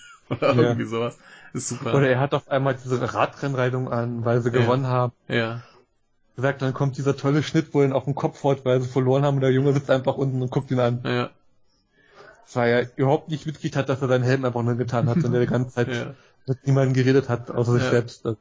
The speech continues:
Speaker 1: Ja. Auch ganz, ganz interessant, relativ
Speaker 2: Ja.
Speaker 1: zu Anfang gibt's eine Szene, da sind die beiden grad erst losgegangen
Speaker 2: Mhm.
Speaker 1: und Kitano steht vor irgendwie, das muss irgendein Host Club oder sowas sein.
Speaker 2: Mhm.
Speaker 1: Jedenfalls,
Speaker 2: Ja.
Speaker 1: wo dann außen so, so ein Schild hängt mit den verschiedenen Mädchen,
Speaker 2: Mhm.
Speaker 1: die es da so
Speaker 2: Mhm.
Speaker 1: gibt.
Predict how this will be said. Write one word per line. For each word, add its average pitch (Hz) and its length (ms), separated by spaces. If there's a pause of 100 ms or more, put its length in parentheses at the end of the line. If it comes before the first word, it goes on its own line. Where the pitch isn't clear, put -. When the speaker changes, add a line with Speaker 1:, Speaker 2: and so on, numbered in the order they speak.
(280)
Speaker 1:
Ja. 151 240 (100)
Auch 156 200
ganz, 165 300
ganz 143 200
interessant, 160 640
relativ 175 500
Speaker 2:
Ja. - 60
Speaker 1:
zu - 140
Anfang 165 500
gibt's 151 260
eine 147 80
Szene, 165 560 (300)
da 135 80
sind 160 160
die 170 60
beiden 151 320
grad 147 220
erst 139 220
losgegangen 196 720 (180)
Speaker 2:
Mhm. 143 340
Speaker 1:
und 151 160
Kitano 175 460
steht 156 300
vor 156 400
irgendwie, 139 640 (640)
das 117 200
muss 135 140
irgendein 127 300
Host 131 300
Club - 300
oder 101 240
sowas 101 380
sein. 92 340
Speaker 2:
Mhm. 139 320
Speaker 1:
Jedenfalls, 120 480
Speaker 2:
Ja. 120 140
Speaker 1:
wo 127 100
dann 120 180
außen 135 340
so, 123 200
so 120 160
ein 120 160
Schild 180 400
hängt 156 260
mit 135 120
den 123 100
verschiedenen 127 480
Mädchen, 135 360
Speaker 2:
Mhm. - 40
Speaker 1:
die 139 60
es 139 100
da 131 120
so 127 120
Speaker 2:
Mhm. 143 40
Speaker 1:
gibt. 147 180